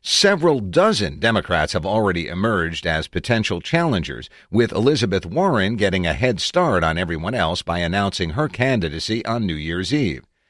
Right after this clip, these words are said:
And while not all of the other rumored candidates will jump into the race, the party is preparing for the likelihood of so many contenders that they won't all fit on the debate stage at once.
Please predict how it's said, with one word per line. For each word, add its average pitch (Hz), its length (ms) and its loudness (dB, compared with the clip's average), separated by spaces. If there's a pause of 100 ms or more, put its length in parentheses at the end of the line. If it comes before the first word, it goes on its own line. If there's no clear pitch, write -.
(280)
And 160 340 2
while 160 220 4
not 131 280 2
all 202 320 4
of 101 120 0
the 95 180 0
other 117 320 0
rumored 95 380 0
candidates 82 640 0
will 85 160 -2
jump 80 320 0
into 76 180 -8
the 76 140 -8
race, 76 340 -2 (240)
the - 140 0
party 226 480 2
is - 120 0
preparing 127 540 2
for 104 120 -6
the 87 120 0
likelihood 92 580 -2
of 82 120 -4
so 214 400 0
many 147 260 2
contenders 92 800 0
that 98 240 -2
they 104 160 2
won't 135 400 0
all 147 240 4
fit 113 340 0
on 95 160 0
the 95 80 -2
debate 139 380 0
stage 80 440 -4
at 110 80 -4
once. 120 480 -6